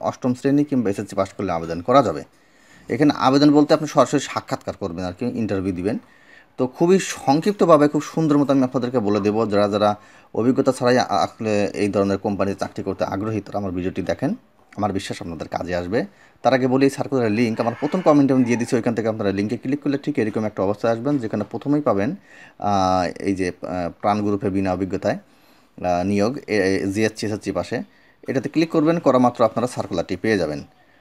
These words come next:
আর সার্কুলার সোর্সটা বলে দেই, আজকে যারা বাংলাদেশ প্রতিদিন পেপারটা পড়ছেন, তারা কিন্তু already সার্কুলারটা পাইছেন। ওকে, বাংলাদেশ প্রতিদিনের ভিতরে আজকের এই চার তারিখের পেপারে কিন্তু দিয়ে দেওয়া হয়েছে।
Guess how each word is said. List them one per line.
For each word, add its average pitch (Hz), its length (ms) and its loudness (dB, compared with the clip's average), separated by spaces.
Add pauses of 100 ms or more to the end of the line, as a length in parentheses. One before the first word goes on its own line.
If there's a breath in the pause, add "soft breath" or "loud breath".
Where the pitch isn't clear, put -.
আর 101 100 -2
সার্কুলার 139 400 2
সোর্সটা 147 400 2
বলে 139 200 4
দেই, 143 180 6
আজকে - 300 -4
যারা 117 140 2
বাংলাদেশ 107 380 0
প্রতিদিন 107 420 -2
পেপারটা 135 360 -2
পড়ছেন, 135 520 0
তারা 113 160 2
কিন্তু 110 240 -4
already 92 240 -2
সার্কুলারটা 92 420 -8
পাইছেন। 101 360 -2 (520 soft breath)
ওকে, 127 200 0
বাংলাদেশ 107 340 0
প্রতিদিনের 107 360 -2
ভিতরে 147 200 2
আজকের 110 440 -4
এই 101 120 2
চার 92 220 -2
তারিখের 107 300 -2
পেপারে 107 240 -2
কিন্তু 90 180 -6
দিয়ে 87 180 -6
দেওয়া 85 160 -2
হয়েছে। 117 240 -4